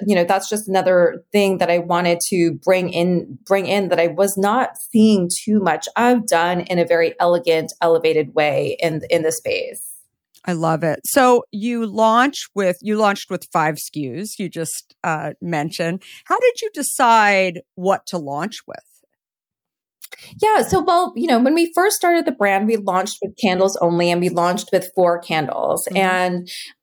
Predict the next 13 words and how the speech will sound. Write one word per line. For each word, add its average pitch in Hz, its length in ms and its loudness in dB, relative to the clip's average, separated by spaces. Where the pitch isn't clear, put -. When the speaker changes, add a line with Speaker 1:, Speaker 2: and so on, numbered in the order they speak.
Speaker 1:
it, 247 200 2
we 233 120 -2
were 214 160 2
just 254 300 0
starting 202 440 -2
out. 156 300 -2
So 185 460 2
I 196 100 0
really 208 440 2
wanted 196 340 2
to - 100 -10
create 160 400 0
four 190 420 2